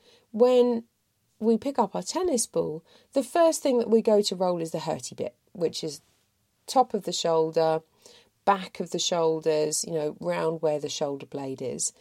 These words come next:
And whilst it is nice, and this is a nice little tip for when you get home,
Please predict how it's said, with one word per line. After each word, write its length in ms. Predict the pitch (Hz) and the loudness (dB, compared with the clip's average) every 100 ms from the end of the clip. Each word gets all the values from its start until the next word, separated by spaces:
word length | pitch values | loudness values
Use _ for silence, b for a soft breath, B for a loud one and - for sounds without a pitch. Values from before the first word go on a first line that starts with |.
| B B B | B B B
And 180 | 240 247 | 2 4
whilst 320 | 277 302 - | 4 2 0
it 120 | 247 - | -4 -2
is 300 | 285 285 208 | -2 0 -2
nice, 400 | 156 156 202 - | -4 -4 -4 -2
and 140 | 202 | 0
this 160 | 226 226 | 0 -2
is 140 | 185 | -2
a 80 | 170 | -2
nice 320 | 185 185 - | -2 -2 -4
little 220 | 165 160 | -4 -4
tip 360 | 165 - 151 - | -6 -4 -4 -4
for 140 | - | -6
when 160 | 165 165 | -4 -4
you 100 | 156 | -2
get 180 | 151 - | -2 -2
home, 340 | - 151 147 | -6 -6 -8